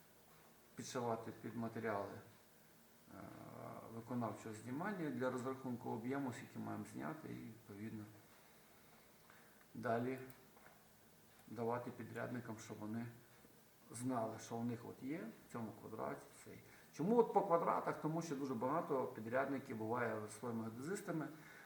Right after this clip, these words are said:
вони відштовхуються від осі, розбивають по квадратах і по квадратах знімають від най-, нижньої точки по квадратах, щоб вони це. Тому що не всіх є обладнання сучасне, вони можуть під нівелір, ми їм розбивали, наприклад,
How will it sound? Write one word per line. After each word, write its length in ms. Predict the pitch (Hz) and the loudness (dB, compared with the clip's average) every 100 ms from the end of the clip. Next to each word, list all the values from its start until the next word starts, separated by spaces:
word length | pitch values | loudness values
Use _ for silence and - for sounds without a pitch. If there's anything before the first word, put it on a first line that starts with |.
| - - | -18 -8
вони 360 | 107 123 131 123 | 0 2 4 4
відштовхуються 640 | 131 - 156 135 123 120 | 2 6 4 4 0 0
від 120 | 127 | 2
осі, 240 | 110 - 147 | 2 2 2
розбивають 420 | 127 135 139 - | 2 4 4 2
по 100 | 123 | 0
квадратах 460 | - 131 - 202 180 233 | 2 2 2 2 -2 -2
і 20 | |
по 140 | 220 | -2
квадратах 520 | 180 135 127 147 143 123 | 4 4 4 4 2 0
знімають 640 | 123 113 117 113 113 - - - - - | 2 4 4 2 0 -6 -16 -20 -18 -4
від 180 | 127 120 | 0 2
най-, 180 | 117 | 2
нижньої 340 | 120 127 113 110 | 2 2 0 0
точки 480 | - 95 - 139 127 | 2 0 0 -6 -6
по 100 | 123 | -6
квадратах, 460 | 113 113 143 - 113 | -6 0 0 0 -4
щоб 140 | 113 | -6
вони 220 | 110 113 | -4 -4
це. 140 | 107 - | -4 -8
Тому 240 | - 185 | -6 -4
що 140 | 175 147 | -2 -2
не 80 | |
всіх 280 | 127 131 113 | -2 -4 -4
є 80 | 110 | -4
обладнання 480 | 110 - 113 110 95 | -2 -2 -2 -2 -4
сучасне, 400 | - - 147 135 | -4 -4 -2 -2
вони 140 | 127 | 0
можуть 260 | 123 117 113 - - - - | 2 0 -2 -8 -18 -14 -4
під 160 | 123 | 0
нівелір, 520 | 127 127 151 208 233 143 | 4 4 4 4 2 2
ми 140 | 135 | 2
їм 160 | 135 123 | 4 2
розбивали, 600 | 120 117 127 123 117 107 | 0 2 2 4 4 4
наприклад, 280 | 107 - | -2 -8